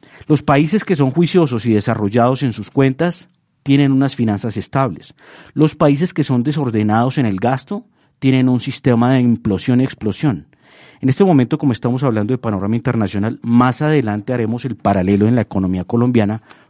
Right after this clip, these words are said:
cómo viene el dólar, que es un escándalo, cómo tenemos una economía en desorden y también cómo hacemos el tema de buen manejo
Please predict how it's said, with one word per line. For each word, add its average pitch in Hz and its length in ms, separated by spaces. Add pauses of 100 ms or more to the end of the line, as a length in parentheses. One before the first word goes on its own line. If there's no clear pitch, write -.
(140)
cómo 120 280
viene 117 200
el 113 100
dólar, 107 300
que - 80
es 104 80
un 101 100
escándalo, 95 560 (800)
cómo 165 240
tenemos 120 380
una 127 100
economía 101 720
en 120 160
desorden 113 640 (320)
y 131 100
también 143 640 (560)
cómo 147 300
hacemos 143 420
el 110 120
tema 120 360
de 110 220
buen 113 240
manejo 127 520